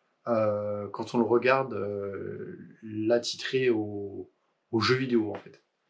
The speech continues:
Euh, donc j'ai parcouru pas mal, euh, pas mal Instagram, euh,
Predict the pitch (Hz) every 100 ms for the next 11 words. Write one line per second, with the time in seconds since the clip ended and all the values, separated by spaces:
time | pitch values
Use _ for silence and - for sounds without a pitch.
0 | _ - - - _ _ - 110 107 101
1 | 98 98 98 117 117 107 - 113 110 -
2 | 127 135 135 127 117 110 110 104 113 123
3 | 135 135 131 123 120 131 135 120 107 101
4 | 101